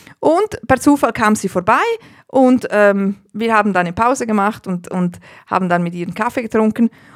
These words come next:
Und dann sagt sie, „Hey, wenn ihr danach, ähm, wenn ihr jetzt da mit der Arbeit fertig seid, dann kommt doch noch rasch bei mir vorbei.“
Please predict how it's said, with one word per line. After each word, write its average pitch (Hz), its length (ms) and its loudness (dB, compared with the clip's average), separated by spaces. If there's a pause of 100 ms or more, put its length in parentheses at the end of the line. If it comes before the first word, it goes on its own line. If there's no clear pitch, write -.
(140)
Und 262 140 -2
dann 415 120 2
sagt 320 280 0
sie, 277 80 -4
„Hey, 320 260 0 (260)
wenn 247 220 2
ihr 247 160 2
danach, 240 600 2
ähm, 208 480 0
wenn 214 140 2
ihr 220 100 0
jetzt 208 220 -4
da 208 100 -2
mit 202 140 -4
der 196 120 2
Arbeit 226 340 0
fertig 214 360 -4
seid, 190 400 -4 (1400)
dann 190 160 -8
kommt 214 260 0
doch 214 160 -2
noch 180 220 -2
rasch 175 260 -10
bei 156 140 -2
mir 156 160 -6
vorbei.“ 90 460 -12